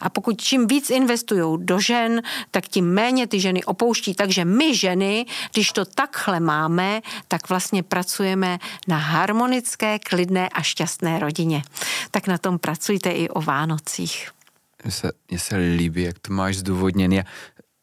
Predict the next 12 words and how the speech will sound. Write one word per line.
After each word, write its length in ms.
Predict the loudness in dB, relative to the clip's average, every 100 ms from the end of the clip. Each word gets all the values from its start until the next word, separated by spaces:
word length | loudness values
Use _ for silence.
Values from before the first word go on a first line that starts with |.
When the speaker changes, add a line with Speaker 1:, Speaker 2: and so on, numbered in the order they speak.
| _ _ _ _ -2
Speaker 2:
jdem 160 | 2
na 100 | 4
tom 200 | 4 0
pracovat. 520 | 0 -4 -6 -6 -8 -4
Vánoce 420 | -4 -4 -6 -8
jsou 160 | -10
za 120 | -8 -8
dveřma. 360 | -8 -12 -4
Speaker 1:
Přesně. 440 | 0 2 2 0 -2 -8 -10 -2
Takže 300 | -2 0 2
vám 180 | 0
přejeme 560 | 0 0 0 2 0